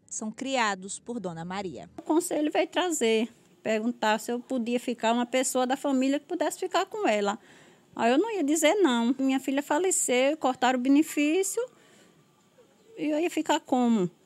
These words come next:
Speaker 2: né? Meu companheiro parado, o que acontecer com elas agora é minha responsabilidade. Eu não posso arredar pé daqui e deixar elas por conta dessa menina desse jeito. Como é que eu posso deixar na mão dessa menina?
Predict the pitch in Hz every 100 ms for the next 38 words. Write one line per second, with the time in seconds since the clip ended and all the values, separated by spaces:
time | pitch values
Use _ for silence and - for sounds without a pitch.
0 | _ - 220 240 320 196 - 240 269 285
1 | 285 - 262 247 240 226 220 _ _ -
2 | 233 226 214 226 240 - 233 240 285 320
3 | 320 - 294 277 262 277 269 269 262 277
4 | 311 381 440 - - - - 240 285 349
5 | 370 370 392 415 466 269 254 285 403 277
6 | 247 247 240 240 240 240 240 254 269 294
7 | 349 294 285 - 392 403 262 254 277 285
8 | 277 277 277 302 330 294 214 202 - 262
9 | 285 302 294 262 285 254 254 254 262 -
10 | 269 269 233 196 160